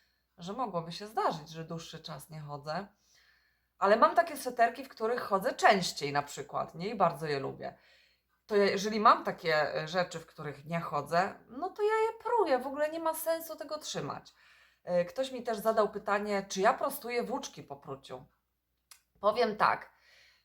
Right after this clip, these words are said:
e, jak nawinę je na kłębek i one jakiś czas poleżą i się nie wyprostują same, albo na przykład jak zaczynam przerabiać i widzę,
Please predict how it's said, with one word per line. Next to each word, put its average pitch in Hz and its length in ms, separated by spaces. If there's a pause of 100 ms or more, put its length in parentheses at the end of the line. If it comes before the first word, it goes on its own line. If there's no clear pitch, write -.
e, 160 440 (160)
jak 170 240
nawinę 196 340
je 196 320
na 202 100
kłębek 170 640 (120)
i 170 140
one 269 160
jakiś 220 320
czas 208 200
poleżą 160 600
i 131 60
się - 200
nie 185 340
wyprostują 262 600
same, 143 440 (180)
albo 185 300
na 190 120
przykład 202 340
jak 175 140
zaczynam 180 420
przerabiać 175 760
i 165 200
widzę, 175 540